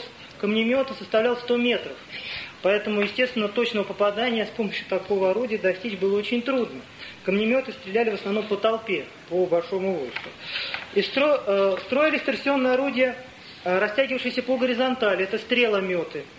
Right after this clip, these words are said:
Использовали стрелы длиной до двух метров. Практичность и удобность этих орудий засвидетельствована была даже, э, немцами в годы Первой мировой войны, когда они попытались воссоздать эти механизмы,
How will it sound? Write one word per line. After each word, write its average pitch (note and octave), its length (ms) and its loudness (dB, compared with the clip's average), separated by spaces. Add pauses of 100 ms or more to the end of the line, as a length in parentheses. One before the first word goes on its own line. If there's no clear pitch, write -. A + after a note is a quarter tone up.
(140)
Использовали F#3+ 380 0
стрелы A#3 400 0
длиной G3+ 320 -2
до F#3+ 140 2
двух G3+ 260 -4
метров. D#3 360 -4 (540)
Практичность C4 600 2
и - 40 2
удобность A#3+ 460 0
этих A3 260 -2
орудий A#3 360 2
засвидетельствована A3 520 -2
была G#3+ 220 2
даже, G#3+ 420 2 (420)
э, F3+ 260 2 (600)
немцами A3 540 2
в F3 80 -4
годы A3+ 220 2
Первой A3+ 260 0
мировой G#3 360 2
войны, G#3+ 340 2
когда A3 320 0
они A#3+ 160 0
попытались A3 560 0
воссоздать G#3 520 0
эти E3 140 -10
механизмы, A3 640 -2